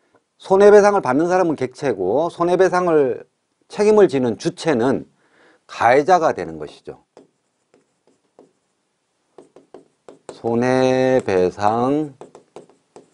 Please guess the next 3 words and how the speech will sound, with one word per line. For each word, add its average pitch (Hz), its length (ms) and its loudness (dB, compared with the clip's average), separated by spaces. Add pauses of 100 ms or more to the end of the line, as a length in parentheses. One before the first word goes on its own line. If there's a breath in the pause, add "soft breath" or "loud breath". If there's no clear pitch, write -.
(380)
책임의 151 840 4
주체는 98 1080 -4 (880)
누구냐면 98 760 -2